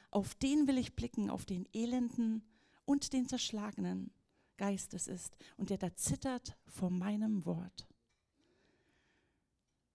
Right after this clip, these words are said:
Wir dürfen für Gottes Wort zittern. Sein Wort hat so viel Kraft. Und diese Respekt und Ehrfurcht vor seinem Wort,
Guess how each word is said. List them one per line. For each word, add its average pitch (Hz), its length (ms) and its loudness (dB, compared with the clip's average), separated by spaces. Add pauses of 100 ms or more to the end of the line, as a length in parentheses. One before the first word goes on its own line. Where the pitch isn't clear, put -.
(140)
Wir 208 80 4
dürfen 233 340 4
für 208 100 0
Gottes 208 400 -2
Wort 202 220 -2
zittern. 202 640 -2
Sein 202 400 -2
Wort 220 380 -4
hat - 180 -14
so 262 160 -4
viel 240 300 -10
Kraft. - 540 -12 (1400)
Und 214 340 2
diese 208 420 2
Respekt - 580 -2
und 208 220 -2
Ehrfurcht 226 420 0
vor 202 140 -6
seinem 202 380 0
Wort, 196 420 -6